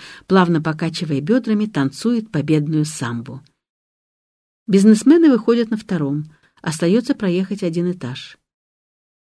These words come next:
«Ты почистила зубы», — говорит Грей, глядя на меня.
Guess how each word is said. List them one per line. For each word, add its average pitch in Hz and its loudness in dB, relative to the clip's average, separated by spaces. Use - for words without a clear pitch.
«Ты 214 4
почистила 214 2
зубы», — 180 2
говорит 165 0
Грей, 180 0
глядя 165 -2
на 160 0
меня. 156 -2